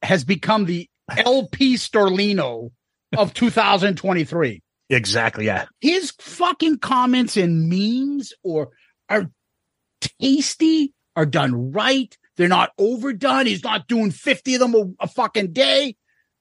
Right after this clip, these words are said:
Speaker 2: He walks the line perfectly.
Speaker 1: Yes. Yes. So he <laughs> put that video, that photo up of Vinnie Vincent with the guitar in the bathroom with his foot on the toilet. So there is an
Speaker 2: <laughs>
Speaker 1: original clip of that,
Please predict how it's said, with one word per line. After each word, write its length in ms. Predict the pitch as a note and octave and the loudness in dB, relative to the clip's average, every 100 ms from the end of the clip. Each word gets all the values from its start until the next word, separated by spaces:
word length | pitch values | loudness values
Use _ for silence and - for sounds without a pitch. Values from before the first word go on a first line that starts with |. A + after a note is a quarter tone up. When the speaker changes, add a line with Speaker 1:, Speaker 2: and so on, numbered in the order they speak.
| _ | _
Speaker 2:
He 180 | - D3+ | -2 0
walks 480 | C3+ D3 F3 - - | 2 2 0 0 0
the 80 | F3 | 2
line 500 | C#3 D3 C#3+ B2+ - | 2 2 2 -2 -6
perfectly. 840 | - - E3 D#3 C3+ A#2+ G2 F#2 - _ | -10 -4 0 0 0 -4 -8 -12 -14 _
Speaker 1:
Yes. 600 | A3 C#4 B3+ F#3+ - - - _ _ | -2 0 0 -4 -12 -14 -18 _ _
Yes. 540 | A#3 E4+ D#4 G3+ - - _ _ _ | -2 2 2 0 -6 -10 _ _ _
So 460 | - C#4+ C4 C4 - _ _ _ _ - | -4 0 0 -2 -10 _ _ _ _ -8
he 240 | - G#4 - | 0 0 2
<laughs> 40 | |
put 580 | - - _ A4 A4+ - - | -2 -4 _ 2 2 0 0
that 180 | F#4 B3+ | 2 0
video, 420 | E3+ B3 C4 A#3 | 0 2 2 2
that 200 | G3+ A3+ _ | 0 0 _
photo 340 | G3 G3+ G#3 F#3 | 0 2 0 0
up 200 | D#3+ - - | -2 -6 -10
of 140 | C#3+ | -10
Vinnie 260 | B2 F3 G3 | -6 -4 -4
Vincent 500 | E3 F3 C#3+ D#3+ B2+ _ _ | -6 -8 -6 -6 -8 _ _
with 140 | E3+ D3+ | -6 -4
the 60 | |
guitar 540 | E3 F3 - F#3 F3+ F3+ | 0 0 2 4 4 2
in 140 | D#3+ | 0
the 60 | E3+ | -2
bathroom 460 | D#3 E3 E3 F#3+ D#3+ | -2 0 0 -4 -4
with 100 | C#3+ | -6
his 140 | C3 | -10
foot 180 | C3 - | -12 -4
on 140 | C3 - _ | -6 -6 _
the 60 | D3 | -8
toilet. 340 | B2+ G2 E2+ _ _ _ _ _ _ _ | -8 -10 -20 _ _ _ _ _ _ _
So 260 | - D#4 C4+ | -6 -2 0
there 240 | D4+ D#4+ | 2 2
is 120 | G4 F#4 | 2 2
an 120 | F4 | 0
Speaker 2:
<laughs> 200 | C#4+ A3+ | 0 0
Speaker 1:
original 400 | C#4 A#3+ C4+ A3 | -2 0 -2 -4
clip 320 | - G#3+ - | -2 -2 -2
of 120 | D3+ | -6
that, 240 | B2 - | -8 -10